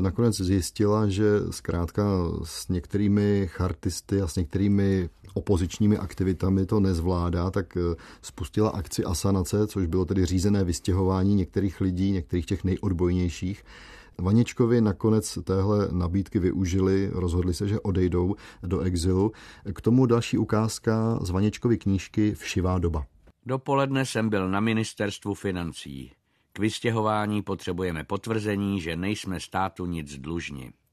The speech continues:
Speaker 2: Metráková vrátná, kterou jsem žádal o formulář, se zhrozila.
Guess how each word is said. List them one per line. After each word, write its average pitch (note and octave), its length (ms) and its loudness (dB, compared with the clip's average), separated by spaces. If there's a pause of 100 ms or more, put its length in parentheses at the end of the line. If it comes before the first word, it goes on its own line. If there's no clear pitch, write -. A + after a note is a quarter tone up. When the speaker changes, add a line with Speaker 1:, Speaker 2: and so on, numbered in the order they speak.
(680)
Speaker 2:
Metráková D3 640 0
vrátná, F#2+ 560 -4
kterou F#2 300 -6
jsem F2+ 200 -6
žádal G#2+ 440 -4
o G2 60 -10
formulář, A2 600 -2
se G#2+ 160 -2
zhrozila. E2+ 600 -6